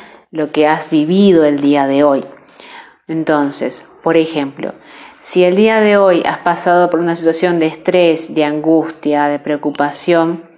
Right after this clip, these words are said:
simplemente cuando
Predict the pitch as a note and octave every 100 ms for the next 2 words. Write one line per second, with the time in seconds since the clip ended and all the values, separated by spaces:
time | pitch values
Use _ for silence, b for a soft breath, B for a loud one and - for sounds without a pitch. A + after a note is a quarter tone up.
0 | b b b b b _ G3+ G3+ G3+ G3
1 | F#3+ F#3+ G3 F#3+ - - _ D#3 D3+ D3+
2 | D3+ D3 D3 C#3+ C#3+ C#3 -